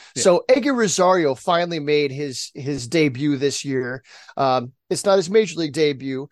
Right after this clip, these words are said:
Speaker 2: uh, but coming into the offseason, we thought that this year was gonna be the year that he finally established himself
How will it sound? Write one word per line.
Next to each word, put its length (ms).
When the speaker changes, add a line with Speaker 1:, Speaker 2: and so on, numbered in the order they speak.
Speaker 2:
uh, 240
but 300
coming 220
into 320
the 100
offseason, 640
we 100
thought 260
that 160
this 260
year 260
was 240
gonna 200
be 260
the 160
year 280
that 160
he 160
finally 540
established 580
himself 500